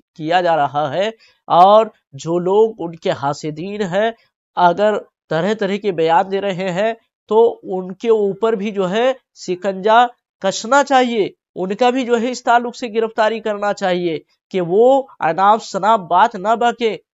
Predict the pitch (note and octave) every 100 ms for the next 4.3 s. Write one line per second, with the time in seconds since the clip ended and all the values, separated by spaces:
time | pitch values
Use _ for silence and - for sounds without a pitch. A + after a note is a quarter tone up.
0 | _ _ E3 F#3+ A3+ A3+ G#3+ F3+ E3+ F3
1 | F3 G#3 A3 A3+ A3 G#3 G#3 G#3 A3 A3+
2 | G#3+ G3+ - F3+ - _ _ _ _ _
3 | _ _ _ _ _ - C#3+ E3 F3 G3+
4 | A3 F3